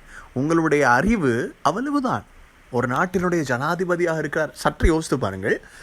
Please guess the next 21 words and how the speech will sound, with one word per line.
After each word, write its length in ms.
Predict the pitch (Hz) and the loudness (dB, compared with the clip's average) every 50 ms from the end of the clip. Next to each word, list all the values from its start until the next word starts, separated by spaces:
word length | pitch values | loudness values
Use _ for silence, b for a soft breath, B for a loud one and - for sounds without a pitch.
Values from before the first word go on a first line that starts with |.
| B B B | B B B
ஒரு 160 | - 160 180 190 | -4 -2 -2 0
நாட்டினுடைய 560 | 175 165 165 165 - - 170 170 175 196 196 | 0 0 0 -2 -2 -4 -4 -4 -2 -2 -2
ஜனாதிபதி 560 | 160 165 127 113 92 90 87 78 90 85 76 - - - - | 0 0 0 -2 -2 -6 -8 -10 -10 -12 -14 -16 -20 -12 -2
அவருக்கு 380 | - 135 147 180 202 214 - 220 | 0 2 4 4 2 0 0 -2
நினைத்தால் 420 | 175 156 156 160 151 - 254 240 208 | -2 0 -2 -2 -2 -4 -4 -2 -2
அவருடைய 280 | 180 165 160 160 156 147 | -2 -2 -2 -2 -2 0
தாய்க்கு 920 | - 147 139 143 147 156 160 170 170 - - - - - - - - 208 180 | 2 2 4 4 4 2 0 -4 -8 -10 -16 -20 -20 -20 -8 -2 0 0 2
சிகிச்சை 380 | - 165 151 165 165 - 185 160 | 2 0 0 0 0 2 2 2
அளிப்பதற்கு 640 | 147 147 151 147 143 143 123 117 107 - - - 214 B B B B B B - - | 4 4 2 0 -2 -2 -2 -2 -4 -4 -2 -4 -4 B B B B B B -8 -4
என்னவெல்லாமோ 680 | 107 113 135 175 233 262 277 269 269 269 254 247 262 262 | -2 -2 0 2 0 0 0 0 -2 -2 -2 0 0 0
செய்யலாம் 440 | 233 - 151 123 98 90 90 - - - - _ - - - - - - - - - - - - | 0 0 -2 -4 -6 -6 -10 -12 -14 -16 -20 _ -20 -20 -20 -20 -20 -20 -20 -20 -20 -20 -14 -8
இல்லையா? 340 | 139 143 170 202 240 269 294 285 - - - - - - - - - - - _ _ - | -4 -2 -2 -2 -2 -4 -6 -8 -12 -18 -20 -20 -20 -20 -20 -20 -20 -20 -20 _ _ -4
அந்த 160 | 135 143 143 | -2 2 4
நாட்டினுடைய 460 | 147 - - 220 214 202 202 202 214 | 4 4 4 2 0 0 0 2 2
முதலாவது 400 | 202 185 185 196 208 214 214 190 180 | 2 0 0 2 2 2 2 0 -2
குடிமகன், 540 | - 220 214 277 277 208 139 117 101 92 113 B B B B B B B B | -2 -2 -2 0 0 0 0 -2 -6 -10 -14 B B B B B B B B
அவரை 340 | - 113 120 160 175 196 214 226 | -2 0 0 2 2 2 2 2
விரும்பாவிட்டாலும் 880 | 175 165 156 180 185 196 190 190 180 175 160 - 185 202 269 277 220 | 2 2 2 4 4 4 4 4 4 2 4 4 4 4 4 0 -2
அதற்கான 280 | 190 185 - 190 190 180 | -4 -4 -4 -4 -4 -2
சலுகைகள் 560 | 180 - 165 170 180 185 202 196 185 233 240 240 | 0 0 2 2 2 2 2 0 0 2 2 2
இருக்கின்றன. 500 | 262 254 - - 247 208 151 123 104 | 2 2 0 -2 -2 -2 -2 -4 -4